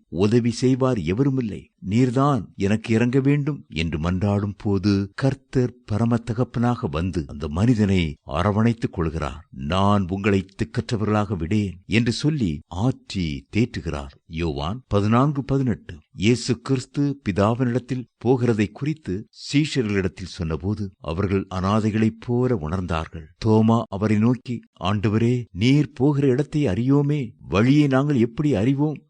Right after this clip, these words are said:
என்று கேட்டார். யோவான் பதினான்கு ஐந்து. அந்த வார்த்தை ஆண்டவருடைய இருதயத்தை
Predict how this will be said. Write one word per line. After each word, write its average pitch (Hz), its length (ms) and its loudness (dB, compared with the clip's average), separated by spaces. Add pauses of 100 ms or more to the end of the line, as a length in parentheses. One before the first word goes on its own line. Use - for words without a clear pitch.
என்று 90 260 -4
கேட்டார். 78 600 -10
யோவான் 82 540 0
பதினான்கு 90 760 -2
ஐந்து. 95 480 -2
அந்த 104 240 0
வார்த்தை 92 640 -2 (100)
ஆண்டவருடைய 85 720 -2
இருதயத்தை 85 540 -4